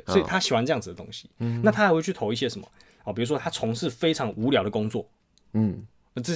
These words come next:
Speaker 2: 就是他从事非常无聊的业务。就像我刚刚举的那个例子，就是，呃，瓶盖、瓶塞跟封口嘛。
Speaker 1: 嗯。
Speaker 2: 哦，他就做这三个服务的项目，卖这三个商品，他一样可以做到上市上柜。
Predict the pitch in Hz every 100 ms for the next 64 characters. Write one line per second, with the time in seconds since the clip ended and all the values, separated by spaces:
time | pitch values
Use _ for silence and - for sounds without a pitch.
0 | - - 175 165 175 - 131 156 139 104
1 | 123 95 110 101 95 - - 160 147 113
2 | 113 123 127 131 139 95 101 104 101 104
3 | - - - - - 120 123 107 _ -
4 | 107 101 98 95 - 131 139 156 190 110
5 | 90 _ _ - 120 143 - 131 131 139
6 | 135 131 135 135 127 101 90 - _ _
7 | - 117 95 - 95 - - 165 185 -
8 | 202 143 147 135 120 - 107 101 104 98
9 | 98 143 123 113 117 101 101 98 - _
10 | _ _ - 143 143 131 117 117 110 117
11 | 98 101 95